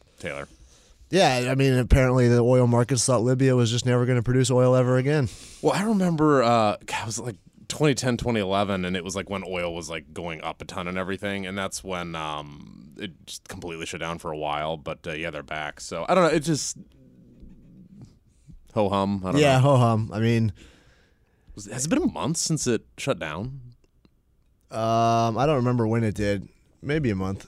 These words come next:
Speaker 2: But, yeah, at the same time, it's good. It shows that the markets are responding to things like this rather than when you had shutdowns and, and, uh,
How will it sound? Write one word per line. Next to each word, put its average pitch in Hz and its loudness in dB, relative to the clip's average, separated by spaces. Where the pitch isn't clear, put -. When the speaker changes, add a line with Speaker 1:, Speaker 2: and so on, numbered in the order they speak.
Speaker 2:
But, 131 2
yeah, 123 4
at 107 -2
the - -6
same 135 0
time, 131 0
it's 147 -4
good. 185 2
It 117 0
shows 151 4
that 135 2
the 131 2
markets 123 -2
are 120 2
responding 113 2
to 104 -6
things 107 0
like 101 -2
this 107 -2
rather 104 0
than 104 0
when 104 0
you 101 0
had 104 2
shutdowns 104 -2
and, 98 -4
and, 95 -4
uh, 90 -4